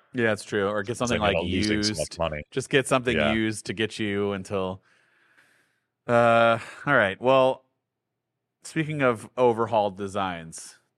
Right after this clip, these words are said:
Speaker 1: we've heard this before. Where have we heard this before? And maybe it's because we've talked about this for so long. The Apple Watch getting a complete redesign. Have you heard that before?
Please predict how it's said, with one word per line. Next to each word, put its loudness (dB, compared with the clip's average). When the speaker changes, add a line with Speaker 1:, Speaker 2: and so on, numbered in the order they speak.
Speaker 1:
we've -2
heard 0
this -10
before. -4
Where -2
have -14
we -8
heard -4
this -10
before? -12
And -12
maybe -6
it's -14
because -6
we've -8
talked -2
about -8
this -12
for -14
so -8
long. -10
The -2
Apple 4
Watch 0
getting -2
a -10
complete -6
redesign. -4
Have -6
you -2
heard 2
that 4
before? -4